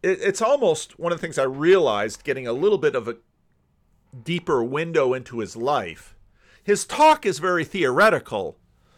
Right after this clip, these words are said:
but his application is very practical. And so he is in all earnestness to a degree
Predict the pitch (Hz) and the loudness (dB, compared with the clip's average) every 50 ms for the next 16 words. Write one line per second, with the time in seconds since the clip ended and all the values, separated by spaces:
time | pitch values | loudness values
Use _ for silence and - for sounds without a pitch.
0 | _ _ _ _ _ - 196 208 202 170 185 202 220 220 214 202 180 - - 196 | _ _ _ _ _ 2 4 4 4 4 4 4 2 2 2 -2 -6 -4 -2 0
1 | 208 214 - - 180 151 139 127 107 123 117 113 113 110 - 120 117 120 123 - | 0 0 -2 -4 -6 -6 -8 -6 -4 -2 -2 0 -2 -2 0 0 0 0 0 -4
2 | - - - 76 - - - 135 135 - - 165 151 135 - 214 240 247 240 - | -10 -14 -12 -12 -12 -10 -10 -10 -8 -4 -2 -2 -2 -2 -4 -8 -10 -10 -8 -2
3 | - 190 196 185 - - - 156 147 - - 156 170 196 202 - - - 156 180 | 2 2 2 2 0 -4 -10 -12 -12 -8 -4 -2 0 0 0 -2 -2 0 0 2
4 | 185 170 156 139 127 - - - 107 107 104 - - - _ - - 220 254 269 | 2 0 -2 -6 -6 -8 -10 -10 -8 -8 -8 -8 -10 -14 _ -12 -10 -8 -8 -8
5 | 233 240 190 147 - 127 120 139 156 160 156 147 143 - | -8 -8 -10 -10 -10 -12 -10 -6 -6 -4 -4 -6 -8 -10